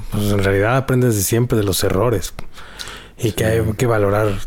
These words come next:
Speaker 1: siempre y disfrutar los errores. Porque
Speaker 2: Ujú.
Speaker 1: todo el tiempo la cagamos. Todo el tiempo. Pero ahí es cuando vas como aprendiendo a, pues, a llevar la vida.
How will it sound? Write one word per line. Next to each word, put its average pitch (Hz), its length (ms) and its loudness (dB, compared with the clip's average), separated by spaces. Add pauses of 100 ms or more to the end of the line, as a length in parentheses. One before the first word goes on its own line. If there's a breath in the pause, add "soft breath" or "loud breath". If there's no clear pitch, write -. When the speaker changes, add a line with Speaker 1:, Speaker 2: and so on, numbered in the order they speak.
Speaker 1:
siempre 113 720 0 (100)
y 107 200 2
disfrutar 113 760 0
los 107 260 0
errores. 101 540 0 (600 loud breath)
Porque 98 180 -4
Speaker 2:
Ujú. 104 80 0
Speaker 1:
todo 127 120 0
el 123 60 0
tiempo 127 220 2
la 107 140 0
cagamos. 101 680 -2 (220)
Todo 117 500 2
el 107 260 0
tiempo. - 400 -6 (840 loud breath)
Pero 110 200 2
ahí 98 200 2
es 101 140 2
cuando 104 400 2
vas 104 320 2
como 107 240 0
aprendiendo 101 800 0 (260)
a, 98 560 0 (520)
pues, 101 240 -2
a 98 260 -2 (840)
llevar 110 340 2
la 104 100 4
vida. 104 400 2